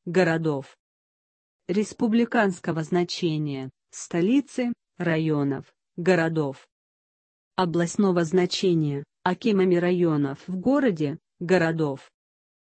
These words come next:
районного значения, посёлков, сёл, сельских округов. Тринадцать. Государственный контроль за качеством оказания государственных услуг.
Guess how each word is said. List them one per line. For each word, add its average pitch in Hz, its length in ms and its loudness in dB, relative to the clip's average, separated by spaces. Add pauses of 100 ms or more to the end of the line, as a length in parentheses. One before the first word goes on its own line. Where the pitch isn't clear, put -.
(260)
районного 175 640 0
значения, 151 840 -2 (260)
посёлков, 220 760 -2 (360)
сёл, 143 480 -4 (240)
сельских 180 680 0
округов. 165 680 -2 (1000)
Тринадцать. 208 840 0 (260)
Государственный 165 920 0
контроль 185 580 0
за 175 160 0
качеством 160 720 -2
оказания 165 600 0
государственных 165 960 -4
услуг. 147 560 -6